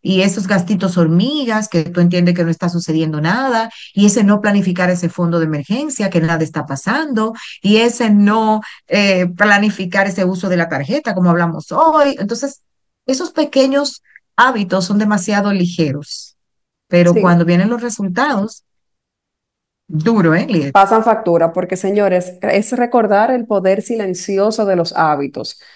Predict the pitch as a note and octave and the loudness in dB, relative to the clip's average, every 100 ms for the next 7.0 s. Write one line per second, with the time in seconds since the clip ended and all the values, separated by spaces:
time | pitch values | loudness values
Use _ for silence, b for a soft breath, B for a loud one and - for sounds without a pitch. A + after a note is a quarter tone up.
0 | b b b F3+ F#3 A#3 B3+ B3 A#3 A3+ | b b b -2 0 4 6 6 4 4
1 | A3 F3 D#3 E3+ G#3+ _ _ - E3 E3 | 6 4 4 2 0 _ _ 0 2 2
2 | E3+ D#3+ D3+ E3 E3 - F3+ G3 A3 - | 0 2 0 -2 -6 0 2 2 0 2
3 | D#3+ D#3+ - G3 G3+ G3 B3 C#4+ C#4 B3+ | -2 -2 0 0 0 0 2 2 2 0
4 | - E3 D3+ - D#3 D#3+ E3+ E3+ F3 F3 | -2 -2 -2 -4 -6 0 2 2 0 -2
5 | F3 G3 A3 - A#3 A#3+ F3+ D#3+ D#3 D#3+ | 2 2 2 0 -2 -2 -2 -4 -6 -6
6 | D#3 D#3+ E3+ A3 A3+ A3+ A#3 C#4 D4 E4+ | -4 0 2 0 0 0 2 0 0 -8